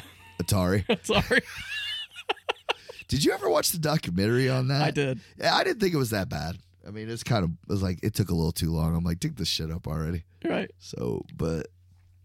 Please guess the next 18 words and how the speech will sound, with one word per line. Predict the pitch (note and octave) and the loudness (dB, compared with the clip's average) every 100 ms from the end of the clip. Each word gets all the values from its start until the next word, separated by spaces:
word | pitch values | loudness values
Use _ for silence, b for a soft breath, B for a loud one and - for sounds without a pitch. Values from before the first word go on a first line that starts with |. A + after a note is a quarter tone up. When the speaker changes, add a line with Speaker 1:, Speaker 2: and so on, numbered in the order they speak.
| - - | -20 -2
Speaker 2:
I, | - B2 | 2 4
I | B2 | 4
did | B2 | 2
not | A#2 G#2+ | 2 0
know | G2 G#2+ | 2 2
that. | G2 E2+ | 2 0
And | D#2+ F2+ | 0 0
they | A#2 | 0
found | - B2+ | 0 -2
a | B2 | -4
fuck | - A2 - | -4 -6 -6
ton | - - | -8 -8
of | D2 C#2 | -8 -6
Atari | G2 A#2 F2+ | -2 -2 -2
games | D2+ D#2 D#2 | -4 -4 -4
down | E2 D#2+ | -4 -2
there. | E2+ D#2+ - | -2 -2 -2
Speaker 1:
Mm-hmm. | C3 B2 | -2 -2